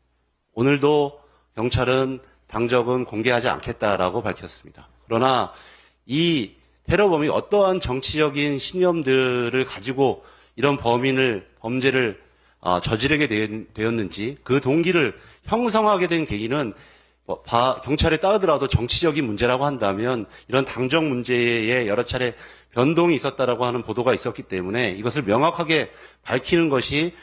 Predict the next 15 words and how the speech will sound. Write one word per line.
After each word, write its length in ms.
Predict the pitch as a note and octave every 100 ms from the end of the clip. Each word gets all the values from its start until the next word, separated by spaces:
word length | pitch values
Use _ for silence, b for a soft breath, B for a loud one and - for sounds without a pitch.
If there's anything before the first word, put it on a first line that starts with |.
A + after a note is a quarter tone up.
| B B
국민들로 560 | - C3+ D#3+ D3+ D3 C3
하여금 560 | C3 A2+ A2+ C#3 B2 b b
의구심을 580 | A#2+ C3+ D#3 - C3+ C3+
해소하는 400 | D3 F3 F#3+ E3
길이었는데 640 | B2 A2 G2 F2+ G2+ D3 D3+ B B -
이 420 | D3+ F#3 E3+ - _
또한 380 | D3+ C#3+ D3 D3 B B B B
경찰은 640 | A#2 B2 C#3+ B2 C3 C#3 C3 b b _ A2
은폐하고 400 | B2 - A#2+ G2
있습니다. 420 | F2+ - C#2+ E2 - _ _ _ _ _ _ _ _ _ _ _ _ _ _ _ _ _ _ _
더불어서 760 | B2 D3 C3 C#3 C#3+ C#3+ - B B B B _ _ _ _ _ _ _ _ _ _
이 440 | A#2+ D3 D#3 D3+ B2+
테러범이 840 | E3 F#3 E3 D3+ C#3 C#3+ C#3 B2 -
시청했다고 1080 | - D3 - D#3 C#3+ C3+ D3 - C#3+ B2+
하는 580 | B2+ A#2 A#2+ B2 A#2+ A2+